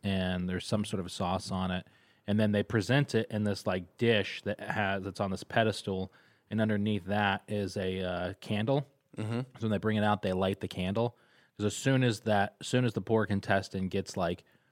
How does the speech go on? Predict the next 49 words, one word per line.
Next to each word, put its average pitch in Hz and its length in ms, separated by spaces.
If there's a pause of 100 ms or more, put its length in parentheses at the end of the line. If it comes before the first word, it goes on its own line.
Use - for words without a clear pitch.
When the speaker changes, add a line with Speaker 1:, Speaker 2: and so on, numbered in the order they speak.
(520)
Speaker 1:
room 104 340
temperature, 110 560
it 110 160
gets - 180
really 98 220
soggy 98 520
and 90 140
then 90 160
rubbery, 92 440
and 85 120
then 90 100
it's - 160
not 87 200 (160)
good 85 160
at 82 80
all. 87 300
Speaker 2:
Yeah, 101 280 (160)
yeah. 95 300
Speaker 1:
Um, 98 120
so 104 180
you 101 80
have 104 120
to - 140
eat 95 160
it, - 160
like, 95 220
pretty 95 180
quickly, 117 360
but 98 160
it's 104 200
really 95 420
fucking 85 380
good. 82 300 (380)
Speaker 2:
Is 113 120
it 120 40
like 117 160
an 104 60
appetizer, 107 540
like 104 140
calamari? 98 600 (220)
Speaker 1:
No, 131 400
it's 120 180
like 117 200
everything 117 400
comes 110 300
out, 110 400 (100)
like, 104 220
there, 113 280
like, 101 280